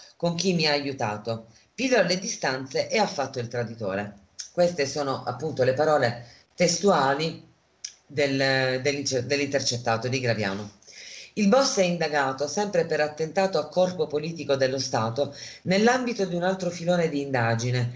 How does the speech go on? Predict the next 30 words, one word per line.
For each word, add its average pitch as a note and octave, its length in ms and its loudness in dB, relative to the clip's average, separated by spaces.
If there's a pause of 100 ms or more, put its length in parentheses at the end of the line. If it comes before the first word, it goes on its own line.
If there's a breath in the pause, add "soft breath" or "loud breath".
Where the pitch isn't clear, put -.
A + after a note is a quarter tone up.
(220 loud breath)
e - 100 4
lo F3+ 80 4
scorso G3 400 2
ventotto D#3+ 460 0
marzo, B2 500 -2
quando F3+ 260 2
i E3 60 2
magistrati D3 680 0
gli C3+ 40 -2
hanno C3+ 220 0
contestato C#3 840 0 (200 loud breath)
il C3 140 -8
contenuto F3+ 540 4
delle A#2+ 200 2
intercettazioni, B2+ 1200 -4 (220 loud breath)
si - 140 -2
è A#3 60 6
avvalso A3+ 380 2
della F3+ 220 4
facoltà F3+ 400 0
di F3 140 -2
non D#3 140 -2
rispondere, B2+ 640 -4
spiegato F#3+ 500 2
di E3+ 120 0
essere D#3+ 520 0 (240 loud breath)
distrutto F#3 760 0
fisicamente F#3 760 -2
e - 20 0
psicologicamente, D#3+ 1160 0